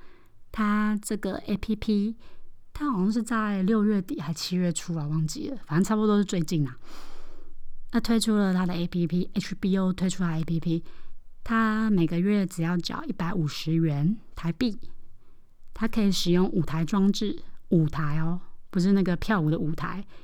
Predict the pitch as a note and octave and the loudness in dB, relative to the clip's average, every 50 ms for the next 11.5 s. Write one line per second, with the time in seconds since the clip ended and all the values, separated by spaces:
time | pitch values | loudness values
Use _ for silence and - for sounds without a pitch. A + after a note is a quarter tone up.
0 | - - - - F#3 F#3+ F#3 F#3+ F3+ F3+ F#3+ - G3 F#3 F3+ - D#3+ C#3+ C#3+ - | -12 -8 0 2 2 2 2 4 4 4 4 4 2 -2 0 2 0 0 2 0
1 | C#3 - E3+ D#3 - - - - - A3 G3 - - - - - - - - - | 0 0 0 0 0 -2 -2 -2 -2 -4 -4 -4 -6 -6 -6 -10 -12 -12 -12 -10
2 | - - - - A#3+ G#3 F#3+ F3+ F3+ F3+ G#3 G3 G3 G3 F#3 G#3 G3 F#3+ F#3 F3+ | -10 -10 -6 -2 0 2 4 4 2 2 4 4 2 2 2 0 0 0 2 2
3 | F3+ F3 D3+ - D#3 D#3 D#3 - - F#3+ F#3+ F#3+ G3 G3 G3 G3 - - - - | 0 0 -2 -2 -4 -4 -4 -2 -2 0 0 0 0 0 -2 -6 -10 -16 -14 -12
4 | - - - - - - A3 G3+ F#3+ F3+ F3 - - - G3 F#3+ F3+ F3 F3 - | -12 -10 -10 -10 -4 0 0 2 4 4 2 2 2 2 2 2 2 0 -2 -6
5 | - - - - - - - - - F3+ E3 F3 F#3+ F3+ G#3 F3+ E3 D#3 D3+ D3+ | -8 -8 -8 -8 -8 -6 -2 0 4 6 8 8 8 6 4 0 0 0 0 -2
6 | - - - - - - - - - - - - - - - A3+ G#3+ G#3 G#3 G#3 | -4 -8 -8 -10 -10 -10 -12 -14 -16 -16 -20 -18 -10 -2 0 2 2 2 0 2
7 | A3+ A3 G#3+ G3+ F3+ E3+ - G3 G3 F#3+ - F#3+ G3+ F#3 - F3 E3+ D#3+ D#3+ D3+ | 2 2 4 4 4 2 2 0 -2 0 0 0 2 2 2 4 4 4 4 2
8 | - D#3+ D#3+ D#3+ D#3+ D#3+ - - A3 A#3+ A#3 G3+ F#3 D#3 E3 E3 F3 G3 F3+ G3 | 2 0 -2 0 -2 0 2 6 6 6 6 6 0 0 0 0 0 0 0 -2
9 | A#3 - - - - - - - - - - - - - - - - - - - | -4 -8 -12 -14 -16 -18 -18 -16 -16 -16 -16 -16 -18 -20 -20 -20 -18 -16 -14 -12
10 | - - - - - G3+ F#3+ G3+ A3+ G#3 F#3 - - - G3 G#3 C#4 - C#4 - | -10 -8 -6 0 2 4 6 6 6 4 2 0 -2 -4 -4 -4 -2 -2 -2 0
11 | - G#3 F#3 F3+ G3+ G3 F3+ F3 E3 | 2 4 4 6 4 4 4 2 0